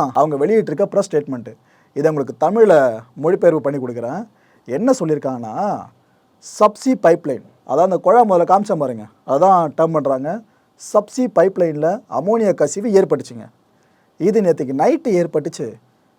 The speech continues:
சீக்கிரமா நாங்க நிலைமையை கட்டுக்குள்ள கொண்டு வந்துட்டோம். ஆனா இந்த நேரத்தின் போது சிலருக்கு இங்க உடல்நல பிரச்சனை ஏற்பட்டுச்சு. நாங்க அவங்களுக்கு உடனடியா மருத்துவ உதவி வழங்கி உயிர் காக்கிற வேலையில முன்னெடுத்திருந்தோம். சம்பந்தப்பட்ட அதிகாரிகள் கிட்ட நாங்க தெரிவிச்சிட்டோங்க, இது போல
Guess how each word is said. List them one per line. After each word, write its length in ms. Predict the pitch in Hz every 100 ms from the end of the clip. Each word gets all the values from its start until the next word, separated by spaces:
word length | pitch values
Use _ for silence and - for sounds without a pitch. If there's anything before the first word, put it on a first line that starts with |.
| _
சீக்கிரமா 400 | - 247 247 247 214
நாங்க 180 | 175 220 170
நிலைமையை 300 | 165 202 214 226
கட்டுக்குள்ள 360 | 196 240 190 170
கொண்டு 200 | 185 208
வந்துட்டோம். 320 | 151 - 104 -
ஆனா 100 | 185 180
இந்த 120 | 165
நேரத்தின் 340 | 185 240 - 170
போது 180 | 165 143 208 170 117 - -
சிலருக்கு 440 | - 202 196 180 165
இங்க 140 | 226 165 151
உடல்நல 320 | 240 233 180 180
பிரச்சனை 260 | - 185 156 135
ஏற்பட்டுச்சு. 480 | 202 165 127 - 131 123 107 _ _ _ _ -
நாங்க 180 | 185 220
அவங்களுக்கு 300 | 190 170 156 143
உடனடியா 400 | 190 226 190 214 185 143
மருத்துவ 380 | 214 - 226
உதவி 200 | 180 156 139
வழங்கி 320 | 151 165 151 226 277
உயிர் 240 | 190 233
காக்கிற 240 | 208 180 156 160
வேலையில 240 | 196 190 147
முன்னெடுத்திருந்தோம். 600 | 202 196 226 214 123 - _ _ _ _ -
சம்பந்தப்பட்ட 500 | 165 214 262 233 - 147
அதிகாரிகள் 420 | 151 208 202 165 143
கிட்ட 140 | 135 170 -
நாங்க 160 | 139 151 147
தெரிவிச்சிட்டோங்க, 480 | 214 233 - 135 147
இது 80 | 147
போல 100 | 185